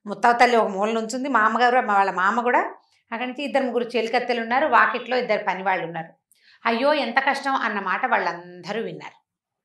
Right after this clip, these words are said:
పెద్ద ఇంట్లో నుంచి ఒక్క పిల్ల ఒకతే బయటికి రాదు, అక్కడ చాలా మంది ఉంటారుగా పరిచారకులు, అందరూ వినేశారు. తల్లి నాయనమ్మ వాళ్ళు కూడా విన్నారు. విన్నాక సాయంకాలం తండ్రి రాగానే ఈ భా-, భార్య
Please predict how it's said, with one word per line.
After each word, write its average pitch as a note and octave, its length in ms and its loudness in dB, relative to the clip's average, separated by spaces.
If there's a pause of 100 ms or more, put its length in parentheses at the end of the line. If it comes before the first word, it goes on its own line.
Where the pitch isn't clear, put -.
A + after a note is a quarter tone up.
(1400)
పెద్ద G3+ 260 0
ఇంట్లో C4 360 2
నుంచి C4+ 140 -2
ఒక్క A3+ 280 0
పిల్ల A3+ 200 0
ఒకతే C4+ 260 2
బయటికి A#3+ 380 0
రాదు, G3 280 2
అక్కడ E3+ 180 -8
చాలా G#3 340 4
మంది C#4 220 0
ఉంటారుగా C4+ 340 4
పరిచారకులు, G#3+ 720 0 (280)
అందరూ C#4 300 0
వినేశారు. D4+ 500 -2
తల్లి C#4 300 2
నాయనమ్మ C#4+ 420 2
వాళ్ళు C4+ 320 6
కూడా C4+ 180 2
విన్నారు. F#3 380 -4 (800)
విన్నాక C4 340 -2
సాయంకాలం A3+ 580 -2
తండ్రి G#3+ 320 -6
రాగానే G#3 420 -4
ఈ A#3+ 100 -4 (100)
భా-, E3 440 -12
భార్య F3+ 640 -2